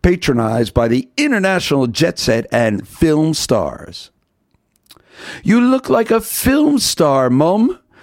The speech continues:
said a fourteen-year-old boy walking in front of him alongside a slender woman dressed in a red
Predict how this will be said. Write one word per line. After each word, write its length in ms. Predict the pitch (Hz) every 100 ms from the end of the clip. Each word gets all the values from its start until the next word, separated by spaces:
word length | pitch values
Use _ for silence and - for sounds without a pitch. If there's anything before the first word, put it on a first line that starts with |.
| - -
said 260 | - 120
a 80 | 110
fourteen-year-old 880 | 101 - 123 - 120 120 113 110 101
boy 300 | 107 110 104
walking 560 | 95 113 113 113 110 104
in 160 | 98
front 240 | - 120 110
of 100 | -
him 280 | 113 107
alongside 600 | 104 101 107 107 101 110 107
a 140 | 107
slender 460 | - - 139 117 107
woman 380 | 107 110 92
dressed 420 | 90 104 113 - -
in 100 | 98
a 80 |
red 400 | 92 104 98 80